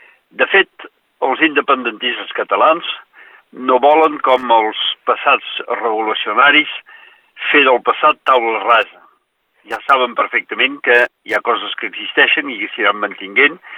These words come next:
i que s'ha de prendre en compte la realitat, la històrica, l'econòmica i la de cada dia de la societat catalana. Però el que vol el moviment independentista és substituir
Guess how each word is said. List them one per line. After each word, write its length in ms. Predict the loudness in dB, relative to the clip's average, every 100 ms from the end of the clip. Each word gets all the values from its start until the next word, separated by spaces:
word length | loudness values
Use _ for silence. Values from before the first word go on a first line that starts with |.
| -14 -6
i 80 | -2
que 120 | 0
s'ha 120 | 2 2
de 100 | 2
prendre 240 | 0 0
en 80 | -2
compte 280 | -2 -2 2
la 160 | 4 4
realitat, 640 | 4 4 4 0 0 0 0 -8 -20
la 160 | -16 -10
històrica, 640 | -4 2 2 2 2 -2 -2 -16 -20 -20 -10
l'econòmica 760 | -8 -6 -2 0 0 0 0 0 -4 -20 -20 -20 _ -4
i 80 | 2
la 140 | 4
de 80 | 4
cada 200 | 4 2 0
dia 340 | -4 -2 -2 -2 -4
de 80 | -4
la 120 | -4
societat 480 | -6 -10 -6 -6 -4
catalana. 560 | -8 -8 -8 -10 _ -20 _ _ _ _ _ _ _ -20 -20 -20 -20 _ 2
Però 160 | 4 4 2
el 80 | 2
que 160 | 2
vol 260 | 4 4 2 -2 -6
el 100 | -4
moviment 500 | -4 -4 -4 -6 -8
independentista 880 | -6 -4 -4 -8 -10 -8 -4 2 2
és 240 | 4 4 2 -8 -10 -4 -2
substituir 720 | -2 -6 -4 -2 -2 -2